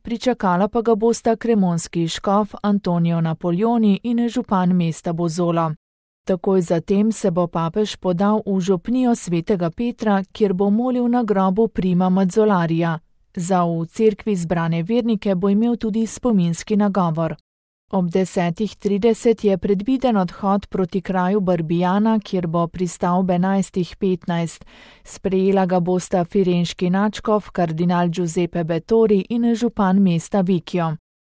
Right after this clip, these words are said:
Papež bo obiskal pokopališče in molil na grobu Lorenza Milanija ter tako obeležil tudi petdeseto obletnico njegove smrti.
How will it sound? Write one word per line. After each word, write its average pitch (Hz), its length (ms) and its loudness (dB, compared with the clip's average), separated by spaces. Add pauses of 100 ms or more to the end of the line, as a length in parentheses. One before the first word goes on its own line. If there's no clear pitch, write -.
(160)
Papež 196 420 -2
bo 233 120 2
obiskal 202 500 -2
pokopališče 185 920 -2
in 214 140 2
molil 247 320 0
na 196 120 2
grobu 214 440 2
Lorenza 208 680 4
Milanija 190 760 4 (340)
ter 180 260 0
tako 202 320 2
obeležil 208 580 2
tudi 208 300 -2
petdeseto 220 680 2
obletnico 202 680 0
njegove 185 440 0
smrti. 165 560 -2